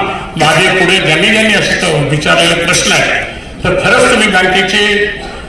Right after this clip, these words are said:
सद-, हितचिंतक असाल तर मी इतकंच एवढं विचारा की बँकेच्या नियमानुसार तुम्ही या सगळ्या गोष्टी केलेल्या आहेत. त्या कुठल्याही या गोष्टींमध्ये राजकारण किंवा बाकीच्या गोष्टी पाहिल्या जात नाही.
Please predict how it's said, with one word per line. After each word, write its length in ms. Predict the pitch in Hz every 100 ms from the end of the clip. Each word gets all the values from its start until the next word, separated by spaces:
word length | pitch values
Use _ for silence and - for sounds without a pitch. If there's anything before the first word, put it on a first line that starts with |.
| - - - - - - - - - -
सद-, 680 | - 190 190 190 180 - 143
हितचिंतक 520 | 165 - 247 226 -
असाल 360 | - - - - - - - - - -
तर 60 |
मी 180 | 202 208
इतकंच 380 | 202 202 269 262
एवढं 280 | 220 208 202
विचारा 680 | - 196 240 - - - - - - - -
की 400 | 226 233 - 139
बँकेच्या 540 | 170 180 202 214 226
नियमानुसार 720 | 254 185 196 220 226 - 220
तुम्ही 180 | 214 196
या 100 | 180
सगळ्या 280 | 185 170 165
गोष्टी 300 | 160 143 -
केलेल्या 440 | 160 151 151 143
आहेत. 180 | 135 -
त्या 80 | 185 185 - - -
कुठल्याही 380 | 180 185 214 214
या 80 | 190
गोष्टींमध्ये 640 | 185 180 190 180 165 190
राजकारण 600 | 196 147 151 151 185 208
किंवा 240 | - 175 175
बाकीच्या 420 | 160 - - 175
गोष्टी 320 | 156 151 175
पाहिल्या 360 | 170 143 156 175 - - - - 147
जात 300 | 160 196 185
नाही. 320 | 190 208 190